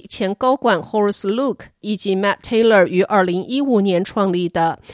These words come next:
他标榜的智能速克达 Smart Scooter 已是目前台湾最畅销的电动两轮机动车品牌，同时还向包括雅马哈、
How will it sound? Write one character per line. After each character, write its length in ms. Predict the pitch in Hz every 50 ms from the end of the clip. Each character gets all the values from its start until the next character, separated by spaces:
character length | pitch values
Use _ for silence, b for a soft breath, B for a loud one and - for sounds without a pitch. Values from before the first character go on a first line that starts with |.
| B B
他 160 | B - 226 -
标 240 | - 240 220 226
榜 220 | 226 226 208 180 175
的 160 | 185 180 170
智 280 | - - - 269 254 240
能 280 | 214 196 180 196 196
速 220 | - - - 254 220
克 180 | - - 240
达 340 | 208 - 202 180 185 190 190 -
Smart 340 | - - - 220 220 208 -
Scooter 600 | - - - - 254 277 - - 285 240 202 170 - b b b b b b b
已 160 | - 254 254 226
是 180 | - - 285
目 220 | 262 254 320 330 294
前 220 | - - 214 240
台 200 | - - 214 190
湾 200 | 196 233 226 247
最 200 | - - 294 254
畅 300 | 226 - - 311 277 233
销 240 | - - 254 262 285
的 180 | - 262 190
电 240 | - - 233 220 180
动 220 | 170 208 196 180 -
两 240 | - 190 190 160 156 156
轮 180 | 170 165 190
机 180 | - - 233 233
动 220 | 226 254 220 185
车 180 | 165 - - 254 247
品 200 | - - 185 156
牌， 420 | - - - 185 175 170 175 180 226 B B B B B B
同 200 | - 208 202 233
时 280 | - - 226 196 208
还 200 | - - - 190
向 220 | 190 - 240 202 190
包 180 | - 262 254 262
括 280 | - - 302 262 214 - -
雅 220 | 190 208 214 190
马 180 | 185 208 220 269
哈、 320 | 254 - 277 240 185 135